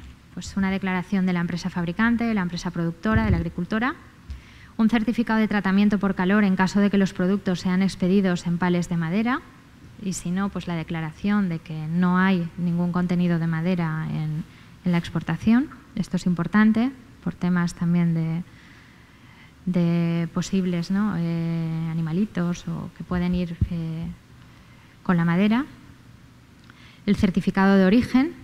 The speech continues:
y luego, pues, ya los documentos comerciales típicos como es un contrato de compra-venta, una factura, el bill of lading, el, el, el B L, ¿no? Que se llama. Y en los certificados sanitarios expedidos, en este caso, por las autoridades sanitarias,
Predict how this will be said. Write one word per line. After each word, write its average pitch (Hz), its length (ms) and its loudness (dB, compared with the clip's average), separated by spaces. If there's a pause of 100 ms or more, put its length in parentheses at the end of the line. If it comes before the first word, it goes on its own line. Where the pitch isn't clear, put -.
y 196 100 2
luego, 190 220 4
pues, 185 160 0
ya 170 140 0
los 180 160 -2
documentos 180 460 0
comerciales 180 600 0
típicos 196 420 -4
como 180 180 -4
es 170 80 -6
un 185 100 -4
contrato 165 360 -6
de 170 100 -4
compra-venta, 226 720 2
una 202 120 2
factura, 214 520 -2
el 208 80 0
bill 175 140 -2
of 170 120 -6
lading, 185 300 -2
el, 160 140 -4
el, 160 260 -6
el 160 160 -8 (340)
B 175 160 -2 (100)
L, 175 420 -2 (220)
¿no? 202 140 -6 (220)
Que 185 100 -8
se 170 140 -10
llama. 156 240 -8 (880)
Y 220 160 2
en 208 160 4
los 202 140 0
certificados 190 480 -2
sanitarios 190 500 2
expedidos, 180 560 0
en 175 60 2
este 170 160 -4
caso, 170 260 -2
por 180 100 -2
las 180 160 0
autoridades 165 440 -2
sanitarias, 156 720 -4